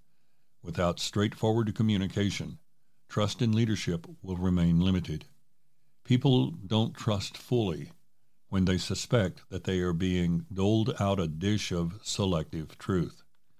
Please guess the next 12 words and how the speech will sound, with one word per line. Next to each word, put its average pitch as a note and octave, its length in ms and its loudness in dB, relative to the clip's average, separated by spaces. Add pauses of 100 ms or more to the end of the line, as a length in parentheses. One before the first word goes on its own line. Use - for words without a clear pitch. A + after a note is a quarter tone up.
(800)
Newly G2+ 280 4
elected F2+ 460 0
politicians F2+ 640 0
in D#2+ 140 0
both F#2 280 -4
major F#2+ 260 0
parties F2+ 520 -2 (360)
usually B2 520 4
attend G2+ 460 2
a E2+ 280 0 (100)
charm G#2+ 440 2
school D#2 560 -6